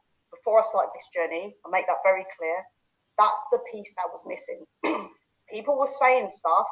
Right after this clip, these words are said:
and it was not being touched on. That makes an individual feel worse, you know? It doesn't matter what you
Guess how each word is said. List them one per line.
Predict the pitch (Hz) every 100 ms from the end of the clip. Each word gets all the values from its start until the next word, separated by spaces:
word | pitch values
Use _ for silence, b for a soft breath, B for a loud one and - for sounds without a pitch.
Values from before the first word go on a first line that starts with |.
| -
and | 185 190 190
it | 165 -
was | 175
not | 202 196
being | 214 208
touched | - 233 - -
on. | 147 160 226 - _ _ -
That | - 285
makes | 277 277
an | 233
individual | 226 214 214 220 220 214
feel | 247 247
worse, | 269 302 - - - _ _
you | 170
know? | 170 208 262 - _
It | -
doesn't | 294 294 254
matter | 254 302 - 240 208
what | 220
you | 208